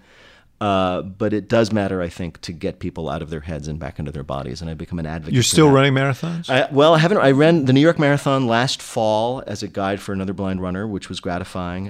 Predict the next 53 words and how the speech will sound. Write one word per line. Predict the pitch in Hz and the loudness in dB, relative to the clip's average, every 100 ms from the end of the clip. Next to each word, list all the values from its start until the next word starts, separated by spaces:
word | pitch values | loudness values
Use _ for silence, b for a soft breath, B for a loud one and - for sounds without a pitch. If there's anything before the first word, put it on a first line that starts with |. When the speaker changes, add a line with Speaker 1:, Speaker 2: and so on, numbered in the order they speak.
| - | -10
Speaker 1:
Uh, | 90 87 | -10 -8
I | 85 | -6
have | 95 | -4
no | 104 | -4
plans | - 113 - | -2 -4 -4
to | 101 | -4
run | 98 | -2
one | 98 95 | -2 -4
this | 107 - | -6 -8
year, | 82 | -8
which | 82 - | -8 -10
is | 78 | -10
sad, | 80 82 87 | -8 -8 -6
I, | 85 80 | -8 -10
just | 90 | -12
because | 92 90 82 | -12 -10 -8
I | |
haven't | 80 85 85 | -8 -6 -6
been | 82 | -6
able | 80 | -6
to | 78 | -10
train | - 90 82 | -6 -4 -4
in | 78 | -4
the | |
way | 71 | -6
that | 71 | -6
I | 69 | -8
have. | 80 64 92 | -8 -12 -8
But | 92 | -6
I, | 71 90 87 - | -4 -6 -8 -8
I, | 87 90 87 | -6 -4 -6
I | - 90 | -6 -6
run | 90 95 92 | -4 -2 0
races, | 92 90 107 98 | -2 -2 -4 -4
and | 87 | -6
I | 90 | -6
still | - 95 | -8 -8
get | 90 | -6
out | 90 - | -6 -6
there | 92 | -8
every | 90 | -6
week | 82 90 - | -6 -8 -8
and | 80 | -8
every | 82 85 | -8 -8
day | 90 | -8
when | 90 85 | -8 -8
I | |
can. | - 69 82 - _ | -10 -12 -14 -18 _
Speaker 2:
I | 135 | -2
mentioned | 160 156 - 123 | 2 2 0 2
earlier | 131 127 123 113 107 | 4 4 2 2 2
this, | 107 104 - | -2 -4 -4
uh, | 113 101 101 | -2 -2 -2